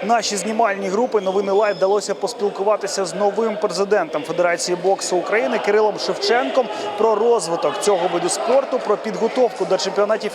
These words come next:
Європи, світу та до Олімпійських ігор, а також про зміни в управлінні федерацією.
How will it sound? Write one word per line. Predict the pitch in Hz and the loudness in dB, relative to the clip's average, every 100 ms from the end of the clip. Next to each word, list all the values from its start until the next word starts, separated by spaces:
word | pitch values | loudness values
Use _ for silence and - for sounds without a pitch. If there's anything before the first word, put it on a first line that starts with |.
| - | -4
Європи, | 196 196 240 233 202 - - - | -2 2 2 4 0 -2 -10 -6
світу | - 214 233 226 175 | -4 -2 -2 -2 -2
та | 175 165 139 - | 2 0 0 -4
до | 165 | 0
Олімпійських | 185 190 175 226 - 202 285 | 0 0 -4 -4 -4 -4 -2
ігор, | 269 247 | 2 2
а | 196 | 2
також | 233 220 | 0 0
про | - 196 208 - - | -2 0 0 -2 -10
зміни | 175 220 226 269 254 - - | -6 -2 0 0 0 -2 -2
в | |
управлінні | 214 226 220 202 185 | 0 2 0 0 -4
федерацією. | 165 185 196 156 - 156 147 135 | -2 2 2 0 -2 -2 -2 -2